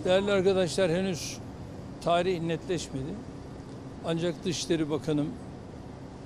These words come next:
İstihbarat Başkanım hepsi görüşmeleri yapıyorlar ve bu görüşmeler çerçevesinde öyle zannediyorum ki Ağustos ayı içerisinde inşallah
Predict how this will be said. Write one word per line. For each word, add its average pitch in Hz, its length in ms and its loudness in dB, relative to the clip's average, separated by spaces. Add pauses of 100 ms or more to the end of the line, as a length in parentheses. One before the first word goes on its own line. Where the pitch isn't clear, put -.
(500)
İstihbarat 165 680 2 (1000)
Başkanım 156 440 -2 (920)
hepsi 170 420 0 (800)
görüşmeleri 160 580 0
yapıyorlar 156 480 0 (760)
ve 160 240 0
bu 175 240 4 (200)
görüşmeler 170 640 2 (140)
çerçevesinde 156 920 -2 (520)
öyle 175 240 2
zannediyorum 165 800 0
ki 180 180 -2 (520)
Ağustos 165 500 2
ayı 156 200 0
içerisinde 160 720 -2 (160)
inşallah 165 480 0